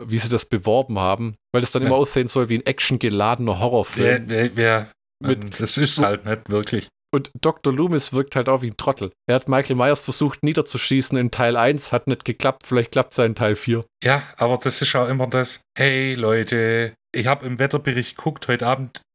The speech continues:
Speaker 2: gießt es in Strömen. Perfekt."
Speaker 1: Fahrt um drei
Speaker 2: Um
Speaker 1: Uhr nachts
Speaker 2: Michael
Speaker 1: los.
Speaker 2: Myers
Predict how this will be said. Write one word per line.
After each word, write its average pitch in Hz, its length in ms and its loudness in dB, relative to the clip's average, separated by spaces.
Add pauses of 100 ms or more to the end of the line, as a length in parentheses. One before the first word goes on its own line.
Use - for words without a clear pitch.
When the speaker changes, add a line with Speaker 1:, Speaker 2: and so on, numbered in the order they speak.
(140)
Speaker 2:
gießt 156 300 0
es 151 160 0
in 143 120 0
Strömen. 123 540 -2 (100)
Perfekt." - 1120 -4 (160)
Speaker 1:
Fahrt 139 240 0
um 131 100 0
drei 143 180 0
Speaker 2:
Um 151 80 4
Speaker 1:
Uhr 135 40 4 (100)
nachts 151 180 4
Speaker 2:
Michael - 160 2
Speaker 1:
los. 139 80 0
Speaker 2:
Myers 131 600 2